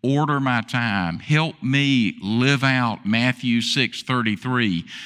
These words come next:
"Seek first the kingdom of God and his righteousness, and all these things will be added to you."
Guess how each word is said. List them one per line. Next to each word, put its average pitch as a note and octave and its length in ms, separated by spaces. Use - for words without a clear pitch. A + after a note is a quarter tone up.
"Seek - 580
first - 960
the F#2 100
kingdom B2 480
of F#2 140
God G#2 380
and F2+ 100
his G#2+ 220
righteousness, G2+ 800
and A2 180
all C#3+ 400
these A2 340
things G2+ 580
will G2 220
be E2+ 240
added F2 420
to F2+ 100
you." E2 320